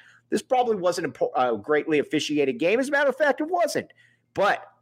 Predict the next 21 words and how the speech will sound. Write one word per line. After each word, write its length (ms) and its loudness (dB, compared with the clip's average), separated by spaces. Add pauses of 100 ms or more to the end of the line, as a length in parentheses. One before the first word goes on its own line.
(100)
I'm 360 0
not 280 2
gonna 160 2
blame 280 2
the 100 0
officials 460 2
for 120 0
this 220 0
loss 300 2
because 220 -4
I 80 -2
thought 180 4
Arizona 440 2
played 280 2
a 60 2
very 340 2
poor 400 0
performance 640 -4
right 180 -12
here. 200 -20 (420)
Um, 360 2